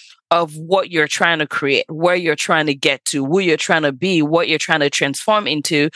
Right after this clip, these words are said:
Like, what is it going to look like when you achieve this stuff? What is it gonna look like when you get to the end of the step?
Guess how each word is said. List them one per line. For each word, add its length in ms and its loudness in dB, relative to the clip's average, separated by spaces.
Like, 220 0
what 480 0
is 240 0
it 180 0
going 260 0
to 120 -2
look 240 -2
like 180 0
when 240 0
you 180 2
achieve 480 0
this 180 0
stuff? 360 -2
What 120 2
is 120 0
it 80 -2
gonna 200 2
look 200 0
like 200 0
when 140 2
you 60 -4
get 180 0
to 100 0
the 120 2
end 180 0
of 120 -4
the 100 0
step? 320 0